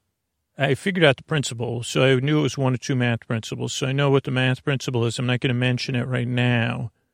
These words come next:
But what if you do a play with Steam Gal? See, everybody in the town's coming to gather,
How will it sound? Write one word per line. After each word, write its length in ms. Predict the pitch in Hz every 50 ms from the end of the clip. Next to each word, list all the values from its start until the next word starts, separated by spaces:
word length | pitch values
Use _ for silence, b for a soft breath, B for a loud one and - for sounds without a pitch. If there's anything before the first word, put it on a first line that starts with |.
| _ _ _ _ _ _ _ _ _ _ _ _ _ _ _ _ _ _ _ _
But 100 | 139 135
what 160 | 147 151 170
if 160 | 180 165 - -
you 120 | 175 180
do 240 | 160 165 165 156 147
a 40 | 127
play 400 | - 151 147 135 135 131 127 127
with 200 | 127 127 123 -
Steam 320 | - - 143 139 139 131
Gal? 240 | 120 113 107 113 113
See, 140 | - - 139
everybody 260 | 127 127 139 131 123
in 60 | 117
the 60 | 117 -
town's 420 | - - 123 120 123 120 110 -
coming 180 | - 120 113 113
to 80 | 113
gather, 800 | 117 117 127 120 120 120 120 120 113 107 127 120 117 123 120 113